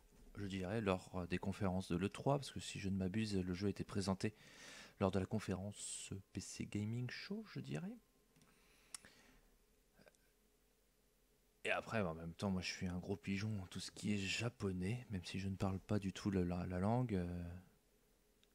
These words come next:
dès qu'il y a des jolies filles, euh, ça y est, hein.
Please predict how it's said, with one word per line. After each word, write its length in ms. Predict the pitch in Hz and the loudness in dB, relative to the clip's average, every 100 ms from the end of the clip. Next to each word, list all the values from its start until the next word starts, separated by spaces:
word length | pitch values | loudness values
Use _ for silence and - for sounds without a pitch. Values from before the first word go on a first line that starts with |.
| _ _ _ _ _ _ _ _ _ _ _ _ _ _ _ _ _ _ - | _ _ _ _ _ _ _ _ _ _ _ _ _ _ _ _ _ _ 4
dès 80 | 151 | 6
qu'il 100 | - | 10
y 20 | |
a 20 | 113 | 10
des 100 | 117 | 10
jolies 220 | 110 101 | 8 6
filles, 380 | - 151 143 92 | 2 2 6 8
euh, 160 | 85 | 6
ça 200 | - - | 4 2
y 80 | 190 | 2
est, 120 | 165 | -2
hein. 540 | 139 147 170 95 76 | -6 -4 -2 -2 -2